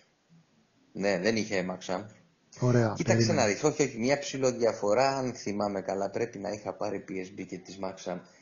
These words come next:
Speaker 1: Ε,
Speaker 2: Άλλαξες μήπως συγκεντρωτήρα;
Speaker 1: Παίζω συνέχεια, δεν κάθομαι με ένα.
Speaker 2: Ωραία.
Speaker 1: Δηλαδή,
Speaker 2: Δώκε μου τη
Speaker 1: συνήθως
Speaker 2: γε-, δώκε μου τη
Speaker 1: γουα-,
Speaker 2: γεμισιά σου.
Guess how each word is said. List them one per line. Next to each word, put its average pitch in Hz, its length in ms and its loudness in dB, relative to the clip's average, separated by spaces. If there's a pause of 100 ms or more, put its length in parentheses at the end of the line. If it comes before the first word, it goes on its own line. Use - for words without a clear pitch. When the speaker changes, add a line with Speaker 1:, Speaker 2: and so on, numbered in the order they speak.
(220)
Speaker 1:
Ε, 101 720 6
Speaker 2:
Άλλαξες 143 400 8
μήπως 143 280 8
συγκεντρωτήρα; 139 680 6 (2250)
Speaker 1:
Παίζω 151 320 4
συνέχεια, 117 380 0
δεν 107 160 0
κάθομαι 92 380 -2
με 95 120 -6
ένα. 104 260 -8 (560)
Speaker 2:
Ωραία. - 40 8
Speaker 1:
Δηλαδή, 113 800 6
Speaker 2:
Δώκε 156 260 10
μου 156 60 10
τη 139 100 8
Speaker 1:
συνήθως 123 220 6
Speaker 2:
γε-, 151 80 10
δώκε 160 160 10
μου 156 100 12
τη 135 80 8
Speaker 1:
γουα-, 135 120 8
Speaker 2:
γεμισιά 131 320 8
σου. - 220 -4